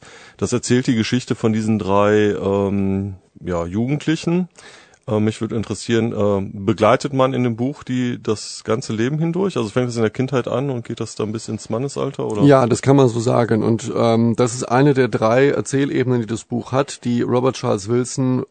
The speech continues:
Speaker 2: relativ, äh, kunstvoll zusammenwebt. Das Verhältnis dieser drei Personen zueinander, ähm, ist eine dieser Ebenen. Dann, äh,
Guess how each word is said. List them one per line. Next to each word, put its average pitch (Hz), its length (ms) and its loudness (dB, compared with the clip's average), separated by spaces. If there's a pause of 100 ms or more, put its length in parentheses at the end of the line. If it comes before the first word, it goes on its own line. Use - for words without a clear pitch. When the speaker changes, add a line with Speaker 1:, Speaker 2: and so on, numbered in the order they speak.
Speaker 2:
relativ, 120 840 0
äh, 107 120 -2
kunstvoll 131 540 0
zusammenwebt. 123 760 0 (320)
Das - 140 -8
Verhältnis 120 460 0
dieser 123 240 0
drei 113 180 0
Personen 123 500 0
zueinander, 139 640 -2 (440)
ähm, 117 360 2
ist - 340 -8
eine 123 160 2
dieser 127 220 0
Ebenen. 117 600 0
Dann, 107 320 -2
äh, 107 420 -8